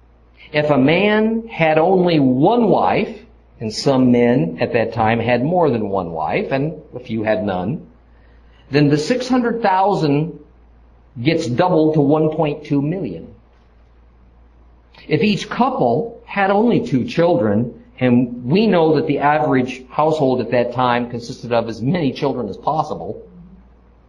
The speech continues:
okay, then the one point two million would double to two point four million.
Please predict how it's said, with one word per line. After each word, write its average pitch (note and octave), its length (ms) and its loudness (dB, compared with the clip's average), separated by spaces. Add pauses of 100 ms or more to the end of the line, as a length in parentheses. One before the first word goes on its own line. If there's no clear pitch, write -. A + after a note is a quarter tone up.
(100)
okay, - 380 -2
then F#3 160 2
the F3+ 80 4
one F3 580 2
point F3+ 280 0
two F3+ 160 0
million E3+ 600 2
would D#3 160 4
double F3 240 2
to F3+ 100 2
two G3 180 -2
point G3+ 360 -2
four D4+ 240 2
million. C3+ 380 0